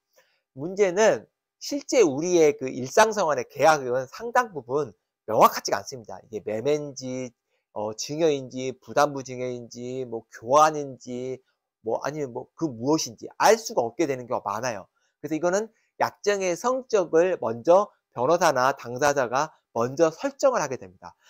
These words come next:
근데 요게 굉장히 중요합니다. 처음에 잘못 설정하게 되면 재판 과정에서 이를 바꾼다는 게 굉장히 어려워요. 왜냐면 사실이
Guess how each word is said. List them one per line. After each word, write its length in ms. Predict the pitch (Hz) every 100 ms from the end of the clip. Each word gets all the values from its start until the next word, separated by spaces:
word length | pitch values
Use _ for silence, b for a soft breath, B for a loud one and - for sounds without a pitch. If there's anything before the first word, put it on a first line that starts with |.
| b
근데 140 | 147 117
요게 320 | 131 196 220
굉장히 460 | - 131 220 185 -
중요합니다. 540 | 113 113 90 _ _ _ _ _ _ _ _ _
처음에 360 | - 285 277 262
잘못 280 | - 156 196
설정하게 480 | 180 180 202 175 151
되면 400 | 117 110 151 190 b -
재판 400 | 160 - 233 214
과정에서 340 | 139 185 165
이를 180 | 143 143
바꾼다는 680 | - 120 175 185 156 127 120
게 120 | 151
굉장히 260 | - 147 156 -
어려워요. 540 | 117 175 147 98 - _ _ _ _ _ -
왜냐면 180 | 214 190
사실이 440 | 302 339 320